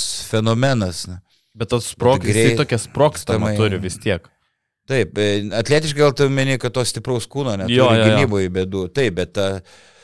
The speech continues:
Speaker 1: sprogstamą greitį turi, ge-, pataikantis, e,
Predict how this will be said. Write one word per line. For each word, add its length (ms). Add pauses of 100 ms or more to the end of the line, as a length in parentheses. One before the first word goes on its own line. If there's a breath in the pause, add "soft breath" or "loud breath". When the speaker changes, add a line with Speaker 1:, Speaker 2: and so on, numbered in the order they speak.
(320 loud breath)
Speaker 1:
sprogstamą 800
greitį 560
turi, 320 (800)
ge-, 480
pataikantis, 960 (240)
e, 140